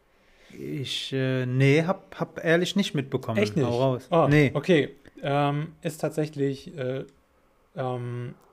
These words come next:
Speaker 2: ja, diese Woche aufgetreten. Und zwar, ähm, haben wohl einige Kunden sich beschwert, dass sie aufgrund der Hanfkekse Stimmungsschwankungen und Müdigkeit,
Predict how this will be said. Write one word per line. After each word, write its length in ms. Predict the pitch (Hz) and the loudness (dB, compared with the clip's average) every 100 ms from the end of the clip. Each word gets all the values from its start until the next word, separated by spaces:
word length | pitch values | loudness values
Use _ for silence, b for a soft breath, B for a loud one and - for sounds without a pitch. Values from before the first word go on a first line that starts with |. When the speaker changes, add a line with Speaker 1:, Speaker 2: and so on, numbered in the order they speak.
| - | -8
Speaker 2:
ja, 240 | 139 143 | 0 0
diese 280 | 120 143 147 | 0 0 0
Woche 460 | 147 - 147 139 - | 0 4 2 2 2
aufgetreten. 880 | 160 160 - - 151 139 143 127 139 | 2 2 -6 -6 -4 -4 -4 -8 -8
Und 280 | 143 131 | -10 -10
zwar, 600 | - 113 120 120 120 120 - | -10 -6 -2 0 -2 -4 -8
ähm, 420 | 147 120 123 107 - | -10 -10 -12 -10 -4
haben 200 | 165 127 | -2 -2
wohl 180 | 135 135 | -4 -4
einige 480 | 139 160 143 139 | -4 -2 2 2
Kunden 460 | 135 - 151 151 135 | 0 -2 -4 -2 -6
sich 180 | 123 117 | -8 -8
beschwert, 500 | 127 - 123 139 143 | -10 -6 -4 -4 -4
dass 140 | 127 | -10
sie 240 | - 127 123 B B B B B | -8 -8 -8 B B B B B
aufgrund 420 | 143 - 160 165 | -12 -6 -2 -2
der 380 | 151 139 123 - | 0 -2 -2 -4
Hanfkekse 840 | 160 190 - - 131 131 - 123 120 | -2 -2 -4 -4 -4 -4 -4 -4 -2
Stimmungsschwankungen 920 | - 165 170 - 139 151 147 147 147 | -2 0 0 -2 -2 -2 0 0 0
und 140 | 139 | 0
Müdigkeit, 840 | 131 160 175 170 135 120 117 139 | 0 2 2 2 0 0 -2 -8